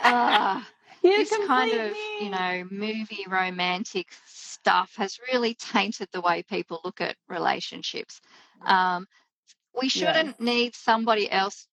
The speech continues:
Speaker 1: to complete us. You are already a complete human,
Speaker 2: Right.
Speaker 1: exactly how you are right now. And when you believe
Speaker 2: Yes.
Speaker 1: that, that's when you will have
Speaker 2: Yeah.
Speaker 1: a beautiful new relationship.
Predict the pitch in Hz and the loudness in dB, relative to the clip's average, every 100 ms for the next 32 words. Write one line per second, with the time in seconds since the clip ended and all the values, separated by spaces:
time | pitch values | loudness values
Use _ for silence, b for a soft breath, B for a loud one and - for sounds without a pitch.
0 | _ - 196 - 220 196 - 214 214 - | _ -8 -6 -4 -2 -2 0 2 2 0
1 | - 180 165 - - 196 - 196 190 - | 0 2 0 -4 -6 -2 2 4 4 0
2 | 190 180 185 185 - 175 175 - 175 - | -6 -2 0 0 -2 -4 -6 -12 -10 -2
3 | 185 208 - 214 196 185 180 - 180 165 | -2 -2 -8 -8 -6 -4 -6 -8 -10 -2
4 | 196 185 - 202 190 190 180 175 - 175 | 0 0 0 -2 0 2 0 -2 0 2
5 | 165 165 - _ _ 190 185 180 180 - | 4 2 -4 _ _ 2 4 4 2 -6
6 | 170 170 165 160 165 b b b b 196 | -4 -2 -2 -2 -8 b b b b -2
7 | 175 175 196 196 190 180 180 190 247 311 | -2 -2 -2 -2 -2 0 2 4 4 2
8 | 285 - 185 - - 185 - - 190 180 | -2 0 0 0 -2 -2 -2 -6 -8 -6
9 | 175 160 170 165 156 143 - 202 170 170 | -6 -2 0 0 -4 -8 -14 -14 -14 -12
10 | 170 160 165 175 - - - - - | -12 -10 -6 -6 -6 -12 -12 -14 -16